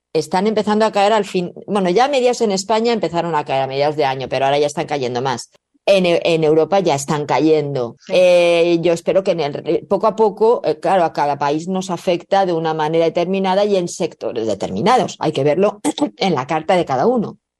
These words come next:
Speaker 1: Entendido. Pero estas energías, es cierto, que lo que van a querer es que de una vez, poco a poco, vayamos despertando,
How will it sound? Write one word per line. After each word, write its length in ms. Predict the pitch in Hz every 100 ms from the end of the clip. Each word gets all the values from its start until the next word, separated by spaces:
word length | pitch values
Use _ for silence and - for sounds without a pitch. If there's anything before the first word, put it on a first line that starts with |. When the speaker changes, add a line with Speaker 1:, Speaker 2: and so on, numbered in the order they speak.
| _
Speaker 1:
Entendido. 640 | 190 190 208 220 151 135 _
Pero 360 | - 226 151 139 _ _
estas 320 | 262 269 202
energías, 580 | 190 151 - 165 170 175
es 120 | 160
cierto, 400 | 190 165 165 202 - _ _ _
que 100 | 196
lo 120 | 180
que 120 | 185 180
van 180 | 196
a 80 | 220
querer 320 | 214 202 208
es 220 | 202 202 202
que 160 | 185
de 100 | 185
una 200 | 190 170
vez, 260 | 160 180 - _ _ _ _ -
poco 240 | 262 240
a 100 | 196
poco, 440 | 165 143 127 127 - _ -
vayamos 420 | 175 175 196 214
despertando, 840 | 202 208 185 - 170 170 175 302